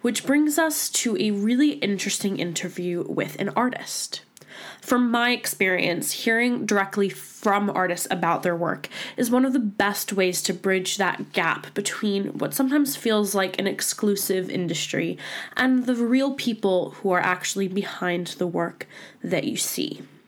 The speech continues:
Today, we're going to be speaking to David Popa. David Popa is an American artist from New York City who lives and creates art in Finland. He's known for using earth-based pigments such as charcoal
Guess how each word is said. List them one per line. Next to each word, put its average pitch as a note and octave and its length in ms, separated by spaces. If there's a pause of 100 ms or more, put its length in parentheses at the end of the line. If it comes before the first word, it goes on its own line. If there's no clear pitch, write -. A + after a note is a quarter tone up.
(600)
Today, B3 460
we're G#3 180
going G#3 220
to G3+ 60
be G3+ 80
speaking G3+ 460
to G3 240
David F#3+ 600
Popa. - 540 (400)
David C#4 320
Popa B3+ 520
is G3+ 220
an G3 140
American G3 500
artist F3+ 500
from G#3 280
New G3 80
York F#3 180
City F3 400 (240)
who B3 120
lives A3+ 420
and A#3 200
creates G3 400
art E3+ 300
in F#3 140
Finland. - 760 (440)
He's A3+ 280
known A#3 360
for D4 140
using G#3 540
earth-based G#3 840
pigments F3+ 560
such - 280
as F#3 160
charcoal - 720